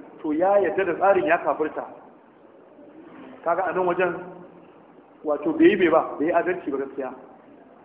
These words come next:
Ya a rufa, ya a rufa kin mutum ya ci mai albasa. Yanzu mu koma zuwa ga Najashi,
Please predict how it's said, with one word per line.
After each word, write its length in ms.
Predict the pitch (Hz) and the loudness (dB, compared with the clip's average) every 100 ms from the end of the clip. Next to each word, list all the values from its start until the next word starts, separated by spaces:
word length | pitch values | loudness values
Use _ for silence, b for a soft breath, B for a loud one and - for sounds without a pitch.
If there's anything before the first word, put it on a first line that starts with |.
| 143 | -4
Ya 160 | 165 196 | 0 2
a 100 | 160 | 0
rufa, 280 | 165 - 139 | -2 -4 -2
ya 100 | 175 185 | 0 0
a 60 | |
rufa 180 | 180 160 - | 0 -2 -2
kin 100 | 190 | -6
mutum 240 | 208 208 | -6 -6
ya 140 | 170 | -6
ci 100 | 165 | -6
mai 100 | 170 | -4
albasa. 420 | 165 139 151 135 - - - - - - - - - - | -4 -2 -4 -4 -12 -16 -20 -20 -20 -20 -20 -20 -20 -10
Yanzu 420 | 165 185 185 240 233 - - - - - - - - - - | -2 0 0 -2 -2 -8 -16 -18 -20 -20 -20 -20 -20 -20 -10
mu 80 | 156 | 2
koma 300 | 214 226 190 | 4 6 4
zuwa 180 | 196 180 | 4 4
ga 80 | 160 | 2
Najashi, 560 | 151 147 175 175 175 | -4 -4 -2 -2 -4